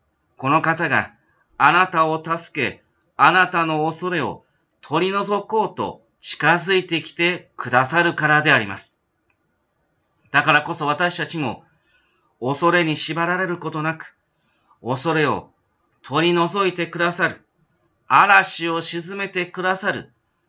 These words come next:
イエス・キリストに目を向けていきましょう。キリストが御言葉を語ってくださる。目には見えませんけれども、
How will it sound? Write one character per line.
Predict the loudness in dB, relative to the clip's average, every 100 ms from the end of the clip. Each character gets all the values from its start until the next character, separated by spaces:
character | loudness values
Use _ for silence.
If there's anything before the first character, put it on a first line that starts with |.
| _ _ -4
イ | 0
エ | 0
ス・ | -2
キ | -6 -4
リ | -4
ス | -4
ト | -4
に | -4 -4 -8 _ _ _ _
目 | -6 0 2
を | 2 0 -6
向 | -8 -6
け | -6
て | -2 -2
い | -2
き | -2
ま | -2
し | 0
ょ | -2 -4 -10
う。 | _ _ _ _ _ -16
キ | -8 0
リ | 2
ス | 2
ト | 2
が | 2 2 -2 _ _ _ _ _
御 | -6
言 | -4 -2
葉 | -2 -2 -2 0 2
を | 0 -4 _ _
語 | -6 -6 -4
っ | -4 -6 _
て | -8 -8
く | -6 -2
だ | -2
さ | -2 -6
る。 | -6 _ _ _ _ _ -4
目 | 0 0
に | 2
は | 2
見 | 2 0
え |
ま | 0 -2
せ | -4 -6
ん |
け | -6
れ | -6 -6
ど | -6
も、 | -8 -8